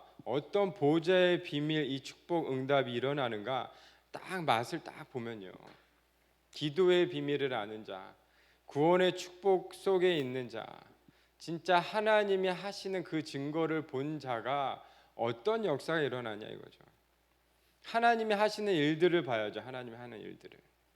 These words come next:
저희 목사님들하고 가끔씩 이렇게 이런 얘기를 해요. "우리가 다락방 운동을 이전에는 봤는데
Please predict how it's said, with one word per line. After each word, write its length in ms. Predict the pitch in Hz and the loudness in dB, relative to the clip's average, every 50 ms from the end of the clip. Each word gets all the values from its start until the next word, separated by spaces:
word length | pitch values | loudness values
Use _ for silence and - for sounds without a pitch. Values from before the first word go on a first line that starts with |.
| _ _ _ _ _ _ _ _ _ _ _ _ _ _ _ - _ _ _ _ _ - - - - - - - _ - _ _ _ _ _ _ _ | _ _ _ _ _ _ _ _ _ _ _ _ _ _ _ -20 _ _ _ _ _ -18 -18 -18 -18 -20 -20 -20 _ -20 _ _ _ _ _ _ _
저희 200 | - 165 180 180 | 2 2 4 4
목사님들하고 800 | 165 143 135 - 196 196 196 196 190 185 180 180 185 180 180 175 | 4 2 2 4 2 4 4 4 2 4 4 6 8 8 8 6
가끔씩 720 | - - - - - - - - - 202 196 180 - - | 2 -4 -8 -10 -10 -12 -12 -8 -4 -4 -4 -4 -4 -6
이렇게 160 | 175 143 156 | -4 -4 -2
이런 280 | 143 131 135 165 160 151 | -2 -2 -2 -2 -2 -2
얘기를 240 | 135 123 123 127 143 | -2 -2 -2 -4 -4
해요. 320 | 143 131 117 120 120 113 110 | -4 -4 -4 -6 -6 -6 -4
"우리가 340 | 127 147 170 180 170 175 - | -2 2 2 2 2 2 0
다락방 720 | - - 120 131 156 175 - - - 214 208 202 202 185 | -6 -6 0 0 0 0 0 0 4 4 6 6 6 4
운동을 460 | 170 165 170 165 175 180 180 180 170 | 2 0 0 2 2 2 2 2 2
이전에는 500 | 147 131 123 147 170 170 165 165 165 160 | 0 0 0 0 2 2 2 2 0 -2
봤는데 1120 | 147 - - 107 113 131 147 151 147 135 120 117 113 110 113 127 131 123 113 101 92 92 | -4 -4 -4 -4 -4 -2 -4 -4 -4 -4 -2 -2 -2 -2 -2 -2 -4 -4 -6 -8 -10 -12